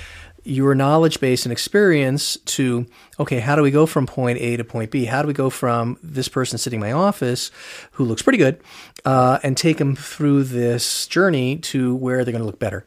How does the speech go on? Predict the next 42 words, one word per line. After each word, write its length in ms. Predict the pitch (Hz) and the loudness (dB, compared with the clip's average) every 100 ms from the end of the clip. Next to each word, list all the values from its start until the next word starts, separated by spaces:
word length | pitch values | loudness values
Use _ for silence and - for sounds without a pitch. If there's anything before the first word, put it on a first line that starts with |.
| _ - - - - | _ -20 -20 -10 0
And 340 | 131 127 123 - _ - | 2 2 0 -6 _ -6
so, 440 | - 151 135 139 - | 0 2 2 0 -4
for 240 | - 135 | 0 2
example, 760 | 131 120 127 202 226 123 110 - | 2 2 2 2 2 0 0 -2
is 300 | 127 123 120 - | -4 -4 -4 -8
i-, 100 | 143 - | -14 -12
i-, 200 | - 170 | -16 -14
we 200 | - 135 | -6 -2
had 160 | 127 120 | -2 -2
one 180 | 127 180 | 0 2
gal, 300 | 151 104 101 - - - - - | 2 0 -2 -8 -18 -18 -12 -2
really, 260 | 208 220 | 4 4
really 240 | 190 160 139 | 6 6 4
nice 240 | 127 123 | 2 0
gal, 480 | - 107 107 110 - | -2 -4 -2 -4 -2
uh, 140 | 117 127 | -2 -2
wanted 340 | 131 139 147 | 0 2 2
breast 260 | 151 120 - | 2 0 0
dogs, 380 | 107 104 104 - | 0 0 0 -4
and 140 | 123 | -4
she, 340 | - 127 123 123 | -4 -2 0 0
uh, 120 | 120 | 0
came 320 | 120 120 117 | -2 -4 -2
in 180 | 110 110 | -2 -2
and, 220 | 110 113 | -4 -6
and 200 | - 120 | -6 -4
she 120 | - | -2
was 100 | 120 | -2
an 80 | 120 | -2
A 140 | - 110 | -4 -4
cup, 320 | - 98 - | -4 -6 -2
right? 160 | 101 - | -4 -4
Fine. 160 | 110 - - - - | -6 -8 -14 -10 -2
And 100 | 139 | 0
I 40 | |
said, 340 | 135 - 143 139 | 0 2 4 4
"Well, 580 | 147 147 147 147 - - - | 4 4 4 2 -2 -14 -6
what 220 | 156 147 | -2 0
size 220 | 135 123 | 2 0
you 80 | 127 | -2
wanna 140 | 120 | -4
be?" 260 | 127 277 214 | -2 -4 -4